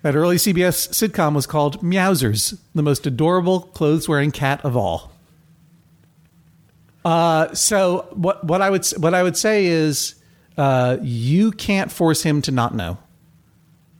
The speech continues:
and you have to trust him, or you have to decide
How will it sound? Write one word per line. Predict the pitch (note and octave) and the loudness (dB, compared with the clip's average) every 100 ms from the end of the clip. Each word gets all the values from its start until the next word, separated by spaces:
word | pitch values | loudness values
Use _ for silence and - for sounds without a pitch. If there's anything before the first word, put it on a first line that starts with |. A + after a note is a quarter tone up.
| _ _ | _ _
and | B2+ | -2
you | B2 | 2
have | A2+ B2+ | 0 -2
to | C#3 | -2
trust | C3+ A2+ - | -2 -2 -2
him, | F#2 F#2 - _ _ _ _ _ - | -6 -8 -16 _ _ _ _ _ 0
or | G3 E3 B2 A#2+ C3+ _ _ _ _ | 2 4 2 0 -4 _ _ _ _
you | D3+ C#3 | -2 0
have | B2 C3 - | 2 0 -4
to | - A#2+ A#2 | -2 -2 -2
decide | B2 - B2+ B2 B2 | -4 -2 0 2 -2